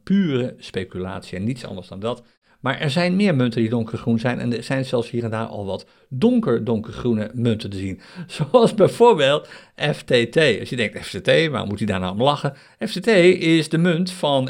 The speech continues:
F T X, dat handelsplatform dat, weet je wel, is omgevallen. En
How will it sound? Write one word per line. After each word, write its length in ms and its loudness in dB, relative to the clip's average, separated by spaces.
F 60 -12
T 260 -4
X, 160 -16
dat 140 -4
handelsplatform 800 0
dat, 240 0
weet 200 -2
je 60 -6
wel, 260 0
is 180 -6
omgevallen. 560 2
En 400 -6